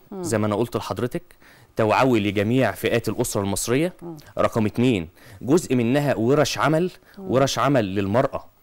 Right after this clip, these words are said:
Speaker 1: جميل.
Speaker 2: ورش عمل للأطفال.
Speaker 1: مم.
Speaker 2: آه، جزء منها قوافل طبية، آه،
Speaker 1: مم.
Speaker 2: ب-، في قوافل نزلت،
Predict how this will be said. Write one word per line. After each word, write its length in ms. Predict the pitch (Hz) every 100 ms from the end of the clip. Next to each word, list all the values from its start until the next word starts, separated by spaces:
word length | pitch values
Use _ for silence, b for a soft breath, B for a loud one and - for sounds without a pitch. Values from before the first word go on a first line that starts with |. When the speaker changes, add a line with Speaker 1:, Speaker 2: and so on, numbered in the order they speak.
| -
Speaker 1:
جميل. 180 | 180 107
Speaker 2:
ورش 240 | 110 -
عمل 240 | 107 113 98
للأطفال. 600 | 92 - - 120 110 - -
Speaker 1:
مم. 60 | 175 151 B B
Speaker 2:
آه، 600 | 104 104 104 98 101 92
جزء 400 | 95 123 185 131
منها 480 | 135 123 147 151 107 - 123 B -
قوافل 400 | 131 120 170 151
طبية، 500 | - 117 110 143 165 - - - _ _ b b b
آه، 460 | 107 107 107 104 101
Speaker 1:
مم. 60 |
Speaker 2:
ب-، 320 | 104 107 104 92
في 180 | -
قوافل 420 | 143 120 147 120 113
نزلت، 440 | 139 156 -